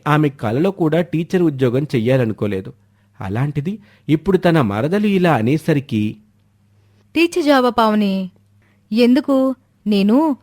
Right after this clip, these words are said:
Speaker 2: నా క్వాలిఫికేషన్ మీద ఏదో ఒకటి ట్రై చేస్తానులే." "లేదు దినా, చెప్పానుగా మనకి పెద్దగా టైం లేదని. పైగా ఇప్పుడు మా స్కూల్లో రిక్వైర్‌మెంట్ ఉంది కనుక అడుగుతున్నాను. అదే ఆ ప్లేస్లో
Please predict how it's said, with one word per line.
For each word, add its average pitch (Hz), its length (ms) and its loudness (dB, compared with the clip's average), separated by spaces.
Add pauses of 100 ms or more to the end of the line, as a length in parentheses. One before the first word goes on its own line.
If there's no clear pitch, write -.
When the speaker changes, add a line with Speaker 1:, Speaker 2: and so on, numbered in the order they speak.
(220)
Speaker 2:
నా 185 120 -2
క్వాలిఫికేషన్ 247 720 0
మీద 240 380 2 (340)
ఏదో 208 220 2
ఒకటి 262 140 2
ట్రై 214 220 2
చేస్తానులే." 208 600 0 (460)
"లేదు 190 300 4
దినా, 180 300 0 (440)
చెప్పానుగా 196 520 0 (360)
మనకి 247 280 0
పెద్దగా 220 340 0
టైం 220 300 4
లేదని. 196 400 2 (460)
పైగా 165 220 0
ఇప్పుడు 220 240 2
మా 208 160 2
స్కూల్లో 220 560 2 (320)
రిక్వైర్‌మెంట్ 247 560 2
ఉంది 196 140 0
కనుక 190 260 -2
అడుగుతున్నాను. 175 680 -2 (440)
అదే 165 260 -2
ఆ 196 100 4
ప్లేస్లో 180 600 0